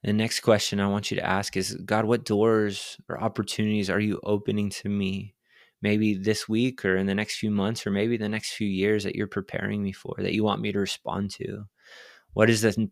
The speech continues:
thing that you're asking me to step into?" Maybe it's a, a new calling in a new season of life. Maybe it's to do the same thing in a different way or in a different place.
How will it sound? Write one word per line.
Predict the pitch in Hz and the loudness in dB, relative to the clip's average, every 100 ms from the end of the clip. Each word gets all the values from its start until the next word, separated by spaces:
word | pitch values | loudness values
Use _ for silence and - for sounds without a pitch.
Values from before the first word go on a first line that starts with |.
| - | 4
thing | 110 110 | 6 6
that | 107 98 | 2 2
you're | 101 | 2
asking | 90 92 - 104 | 2 -2 -4 -2
me | 98 | -2
to | |
step | 95 98 92 | -4 -4 -2
into?" | 101 101 98 | -4 -4 -4
Maybe | 98 101 110 | -2 0 0
it's | 101 - | 0 0
a, | 98 101 - - - | -4 -4 -14 -18 -6
a | 101 | 0
new | 101 110 110 | 2 4 4
calling | - 101 107 104 | 6 6 6 2
in | 98 | 2
a | 92 | 2
new | 95 101 | 2 0
season | - 107 101 98 | -2 -4 -4 -6
of | 92 | -4
life. | 92 98 98 | 0 0 0
Maybe | 104 101 110 | 0 2 2
it's | 104 - | 0 -2
to | 98 | -2
do | 101 | -2
the | 95 | -2
same | - - 98 107 | -4 -2 -2 -2
thing | - 92 98 101 | -4 -2 0 -2
in | 92 | -2
a | 90 | -4
different | 95 - - | -6 -8 -6
way | 92 95 98 | -2 0 0
or | |
in | 95 | 0
a | 95 | -2
different | 95 - - | -4 -8 -14
place. | - - 92 98 - - | -10 -8 -8 -10 -16 -18